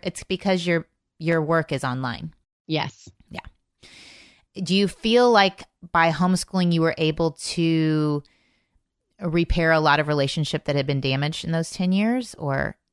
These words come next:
Speaker 1: what, what were some reasonings behind continuing to homeschool in this season?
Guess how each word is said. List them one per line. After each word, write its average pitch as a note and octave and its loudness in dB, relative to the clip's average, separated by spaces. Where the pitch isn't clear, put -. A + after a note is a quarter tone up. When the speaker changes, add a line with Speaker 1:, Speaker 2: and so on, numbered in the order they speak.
Speaker 1:
what, D#3 -4
what F3+ 2
were G#3+ 2
some F3 -2
reasonings D3+ -2
behind C3 -4
continuing C#3+ -4
to C3 -4
homeschool B2+ -4
in C#3 -4
this B2 -4
season? - -12